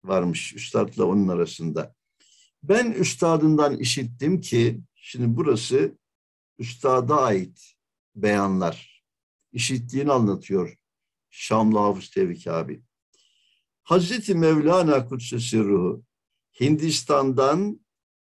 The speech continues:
Tarik-i Nakşi'yi getirdiği vakit Nakşibendi tarikatı usulüyle o dersi vermeye başladığı zaman Bağdat dairesi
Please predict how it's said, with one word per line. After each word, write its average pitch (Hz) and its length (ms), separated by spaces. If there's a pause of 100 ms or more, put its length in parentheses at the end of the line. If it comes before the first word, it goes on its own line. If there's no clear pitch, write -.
(120)
Tarik-i 151 640
Nakşi'yi 127 520
getirdiği 120 580
vakit 107 540
Nakşibendi 107 1000
tarikatı 104 580
usulüyle 104 760 (960)
o 139 400 (400)
dersi 113 480
vermeye 104 640 (760)
başladığı 127 640
zaman 143 480
Bağdat 139 540
dairesi 110 760